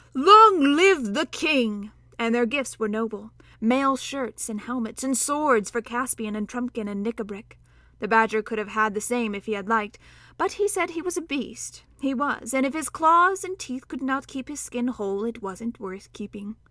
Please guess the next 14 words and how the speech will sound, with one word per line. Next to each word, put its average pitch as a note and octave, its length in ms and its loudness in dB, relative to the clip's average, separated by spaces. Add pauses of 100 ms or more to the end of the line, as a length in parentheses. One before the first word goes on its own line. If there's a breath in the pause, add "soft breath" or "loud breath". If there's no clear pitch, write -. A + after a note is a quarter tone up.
(400 soft breath)
The B3 100 2
workmanship B3 520 4
of G#3+ 120 -4
the A3+ 160 -4
arms A3+ 360 0
was A#3+ 200 -6
far C#4 360 2
finer C4+ 440 2
than A3 140 -2
any A#3+ 260 -4
Caspian A#3 460 -6
had G#3 140 -8
ever A#3 220 -8
seen, A3+ 460 -6